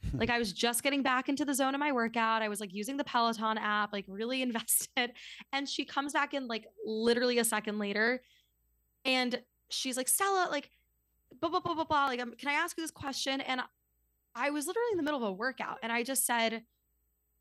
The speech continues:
Speaker 2: "Roommate," like, whatever her name is. I was like, "Roommate, what?" Not in, like, a mean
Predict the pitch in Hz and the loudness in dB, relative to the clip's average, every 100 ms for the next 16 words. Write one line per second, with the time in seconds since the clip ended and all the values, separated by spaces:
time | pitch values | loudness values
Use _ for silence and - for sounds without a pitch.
0 | _ _ _ _ _ _ _ 196 269 285 | _ _ _ _ _ _ _ -4 -2 0
1 | 294 294 - 240 226 - 240 240 247 240 | 2 0 0 -2 -2 -4 -4 -2 -2 -2
2 | 233 233 233 226 220 214 220 285 277 262 | -2 -2 -4 -6 -8 -4 0 4 4 2
3 | - 214 160 - _ - 240 254 320 339 | 0 0 0 -4 _ -4 0 2 2 0
4 | 330 302 254 254 247 240 233 | 0 0 0 0 0 -2 -4